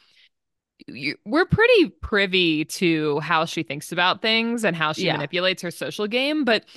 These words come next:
Speaker 1: but Sandra, even in confessionals, like, plays it really close to the chest.
Speaker 2: Yeah.
Speaker 1: It, it's very interesting. Um, but this, we got a good insight into it, and I was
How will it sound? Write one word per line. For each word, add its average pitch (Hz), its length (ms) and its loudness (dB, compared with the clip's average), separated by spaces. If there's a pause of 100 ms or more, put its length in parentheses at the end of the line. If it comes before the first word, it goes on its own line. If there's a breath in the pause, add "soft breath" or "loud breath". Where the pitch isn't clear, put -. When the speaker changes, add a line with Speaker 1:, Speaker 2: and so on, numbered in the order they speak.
(160 loud breath)
Speaker 1:
but - 140 -4
Sandra, 403 460 -2
even 214 340 -2
in 226 100 -2
confessionals, 202 880 -6
like, 185 180 0
plays 370 280 -4
it 381 160 0
really 160 360 -2
close 147 320 -8
to 156 60 -10
the - 100 -10
chest. - 840 -8
Speaker 2:
Yeah. 170 240 0
Speaker 1:
It, 175 80 -12 (100)
it's 196 200 -8
very 285 380 4
interesting. 143 1000 -10 (480 loud breath)
Um, 160 240 0
but 165 160 -4
this, 294 200 -2
we 247 80 -6
got 202 180 2
a 175 60 0
good 175 380 2
insight 160 640 -4
into 165 440 -8
it, 233 180 0
and 170 160 -2
I 156 180 0
was 151 280 -4